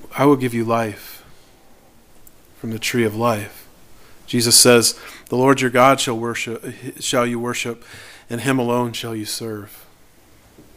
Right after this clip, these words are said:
Bless you. God is the one that gives life. That which we need, that sustains us every day,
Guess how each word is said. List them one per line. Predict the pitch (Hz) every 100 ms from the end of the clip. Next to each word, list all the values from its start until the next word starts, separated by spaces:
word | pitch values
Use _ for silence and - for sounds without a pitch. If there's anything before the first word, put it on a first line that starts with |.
| - - -
Bless | - -
you. | 120
God | 123 131 127 - - - - -
is | 127
the | 127
one | 127 127 123
that | 120
gives | - 113 107 -
life. | 135 110 98 - - - - - - - - - - - - - - - - - - -
That | 120 139
which | 147 135
we | 127 120
need, | 117 131 120 107
that | 110
sustains | - 117 - 131 127 139 135
us | 101 - -
every | 139 135 123
day, | 131 131 104